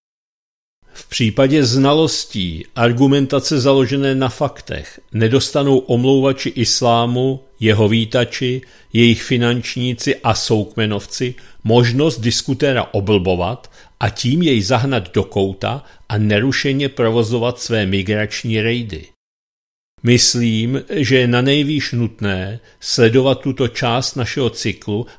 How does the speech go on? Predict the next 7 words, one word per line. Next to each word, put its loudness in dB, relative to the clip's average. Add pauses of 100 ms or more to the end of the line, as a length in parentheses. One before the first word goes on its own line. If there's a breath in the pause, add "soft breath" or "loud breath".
a 2
tím -2
zvyšovat -2
povědomost -4
o -8
politickém -2
náboženství, -6